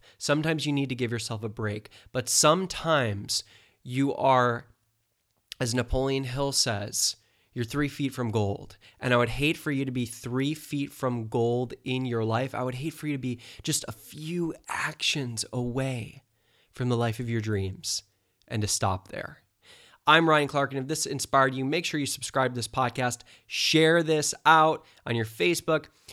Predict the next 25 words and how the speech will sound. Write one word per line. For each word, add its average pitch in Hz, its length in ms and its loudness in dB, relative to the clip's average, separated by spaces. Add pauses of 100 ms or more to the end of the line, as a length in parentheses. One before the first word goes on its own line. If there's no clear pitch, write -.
(120)
uh, 123 160 2
share 214 200 4
it 240 60 4
out 233 140 8
on 220 60 4
your 190 160 2
Instagram. 147 300 0
In 151 80 0
fact, 180 320 4
I'm 165 80 0
gonna 208 140 2
be 220 100 -2
doing 196 200 2
a 175 60 0
giveaway. 131 640 0
I'm 165 160 0
gonna 247 160 -2
start 165 440 0
giving 156 280 -2
away 123 400 0 (240)
one 156 520 2 (120)
free 143 520 -2 (200)
breakthrough 147 680 0
coaching 151 600 -4
session 123 560 -2